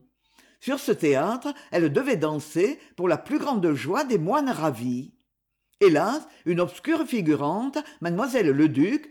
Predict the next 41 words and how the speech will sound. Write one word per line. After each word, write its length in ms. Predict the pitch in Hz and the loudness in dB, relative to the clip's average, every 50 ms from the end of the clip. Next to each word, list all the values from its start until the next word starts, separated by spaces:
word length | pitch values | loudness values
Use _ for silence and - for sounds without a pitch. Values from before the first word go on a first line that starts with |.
| _ | _
lui 200 | - - 165 180 | 0 4 4 6
enleva 360 | 233 320 320 311 247 196 156 | 6 6 2 2 2 2 2
le 120 | 143 143 147 | 2 2 0
cœur 340 | - - - 214 294 311 262 | 0 0 0 0 0 2 0
de 100 | 311 294 | -2 -2
son 220 | 311 311 269 214 | 0 0 2 2
amant. 540 | 175 151 135 120 113 113 107 113 139 160 147 - _ _ _ _ _ _ _ _ _ _ _ _ _ - | 2 2 0 0 -4 -4 -6 -8 -10 -12 -14 -18 _ _ _ _ _ _ _ _ _ _ _ _ _ -2
En 120 | 160 170 | -2 0
mille 200 | 185 233 311 294 | 2 0 0 0
sept 180 | - 320 302 - | 0 -2 -4 -2
cent 200 | - 277 240 208 | -2 -4 -4 -2
quarante, 560 | - 165 131 135 143 156 180 226 254 247 302 302 - - _ - | -2 -2 -2 0 -2 -2 -2 -2 -4 -4 -6 -8 -10 -12 _ -6
mademoiselle 460 | 160 202 214 233 269 220 294 277 226 | -2 0 0 0 0 0 0 0 2
de 60 | 160 | 0
Camargo 680 | 156 - 233 240 220 180 160 143 135 117 143 190 262 294 | 0 0 0 0 0 0 -2 -4 -4 -2 0 0 0 0
était 220 | 277 214 - 170 | -2 -2 0 -2
rentrée 420 | 143 165 208 233 226 - - 226 240 | 0 0 -2 -4 -4 -4 0 0 2
à 80 | 190 | 4
l'opéra, 640 | 165 151 139 - - 143 131 - 131 135 165 233 294 - - - - - _ _ - | 4 2 2 2 0 -2 -2 -2 -2 -4 -4 -4 -6 -10 -14 -20 -20 -20 _ _ 0
et 160 | 180 220 277 | 2 2 2
nous 160 | 294 294 240 | 2 0 0
la 100 | 180 147 | 0 0
retrouvons 600 | 127 165 214 214 202 190 185 156 143 185 240 277 269 | 0 0 -2 -2 -2 -6 -4 -4 -2 -2 -4 -4 -2
dans 140 | 214 151 | -2 0
le 100 | 139 139 | 0 0
prologue 520 | 139 - - 233 262 240 240 240 202 139 139 | 0 0 0 0 2 4 4 2 4 2 2
des 180 | 127 139 139 | 2 0 0
fêtes 260 | 139 - 226 220 - 143 | 0 0 -4 -2 -2 -4
grecques 420 | 117 127 131 156 190 262 - - 269 220 | -4 -4 -4 -4 -4 -4 -4 -4 -4 -2
et 80 | 262 254 | -2 0
romaines. 760 | - 185 165 135 127 120 123 123 123 127 131 131 143 147 - _ _ _ _ _ _ _ _ _ _ _ _ _ - | 0 0 0 0 0 -2 -2 -2 -4 -4 -4 -6 -8 -8 -12 _ _ _ _ _ _ _ _ _ _ _ _ _ -2
Légère 440 | 143 170 247 294 262 254 277 269 240 | 2 4 4 4 4 0 0 2 0
et 80 | 220 | 0
forte 420 | 226 - - 247 240 185 127 - 165 | 0 0 -2 0 0 0 0 -2 -4
en 100 | 147 139 | -4 -2
sa 120 | - 143 | -4 -6
souplesse, 760 | 135 - - 202 165 - - 131 135 151 180 240 285 - 311 285 - - - - | -8 -4 -4 -6 -6 -4 -2 0 2 4 2 2 0 -4 -8 -10 -10 -14 -14 -4
la 140 | 151 175 175 | -2 0 0
vive 360 | - - - 247 311 294 285 | 0 0 2 2 2 2 2
Camargo 640 | - - 262 240 220 214 190 156 139 131 165 233 302 | 0 0 0 0 0 0 -2 -2 0 2 2 2 2
sautait. 760 | 294 - - 254 208 - - - 131 123 123 131 139 - _ | 0 -2 0 0 0 0 0 -2 0 0 0 -2 -6 -10 _